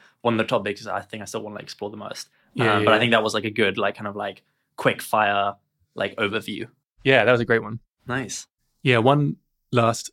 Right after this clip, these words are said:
Speaker 2: early episode that stands out is that one with Dan Williams, um, about political misinformation and signaling and self-signaling and self-delusion.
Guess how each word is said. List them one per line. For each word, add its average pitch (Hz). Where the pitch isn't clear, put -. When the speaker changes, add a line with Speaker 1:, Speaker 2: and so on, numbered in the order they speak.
Speaker 2:
early 110
episode 110
that 104
stands 107
out 104
is 113
that 117
one 113
with 113
Dan 117
Williams, 143
um, 104
about 110
political 131
misinformation 113
and 104
signaling 117
and 101
self-signaling 113
and 107
self-delusion. 113